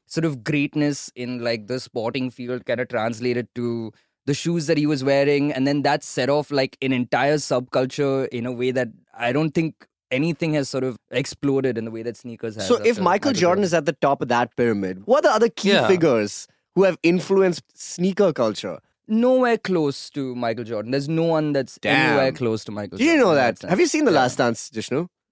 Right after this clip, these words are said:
Speaker 3: I started to.
Speaker 2: Even
Speaker 3: I mean,
Speaker 2: I
Speaker 3: I, I
Speaker 2: have.
Speaker 3: saw, like, two or three eps. I, it wasn't for me.
Speaker 2: Yeah, yeah, I mean, it's,
Speaker 3: I mean, it's
Speaker 2: it's a
Speaker 3: cool.
Speaker 2: bit
Speaker 3: It's cool.
Speaker 2: undeniable, though, I
Speaker 3: Yeah, I mean,
Speaker 2: suppose,
Speaker 3: of
Speaker 2: yeah.
Speaker 3: course, of course, it's very cool. It's just, like, I'm not interested in the subject matter, but it was, like, it was cool.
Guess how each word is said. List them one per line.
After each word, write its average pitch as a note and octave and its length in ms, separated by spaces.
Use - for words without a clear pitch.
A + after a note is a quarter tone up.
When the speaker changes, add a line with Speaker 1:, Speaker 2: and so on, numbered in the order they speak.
Speaker 3:
I G#3+ 200
started A3+ 560
to. B2+ 260
Speaker 2:
Even B3+ 180
Speaker 3:
I A3+ 80
mean, A3+ 100
Speaker 2:
I G#3+ 40
Speaker 3:
I, G#3 80
I - 40
Speaker 2:
have. A3+ 80
Speaker 3:
saw, C4 120
like, A3+ 200
two A3 180
or G#3 100
three E3 240
eps. A#2+ 320
I, A#2 220
it C#3 140
wasn't C3 240
for G#2+ 100
me. G2+ 180
Speaker 2:
Yeah, C#3+ 340
yeah, F#3 120
I A#3+ 40
mean, C#4+ 180
it's, A3+ 100
Speaker 3:
I A#3 120
mean, C4+ 140
it's F#3+ 100
Speaker 2:
it's G3+ 180
a A#3+ 40
Speaker 3:
cool. A3+ 40
Speaker 2:
bit A#3+ 160
Speaker 3:
It's G3+ 100
cool. E3+ 120
Speaker 2:
undeniable, C3+ 500
though, F2+ 200
I F2 40
Speaker 3:
Yeah, D4 140
I - 20
mean, G#3 140
Speaker 2:
suppose, D3+ 80
Speaker 3:
of - 60
Speaker 2:
yeah. D3 120
Speaker 3:
course, D3 160
of B2+ 60
course, E3+ 200
it's A#2+ 80
very D#3 160
cool. F3 220
It's G#2+ 100
just, - 200
like, A2+ 160
I'm A#2 160
not B2+ 200
interested C3 400
in B2 120
the A2+ 80
subject A2 280
matter, B2 220
but B2 140
it - 20
was, D#3 140
like, G#3+ 100
it C4+ 60
was B3+ 120
cool. B2 220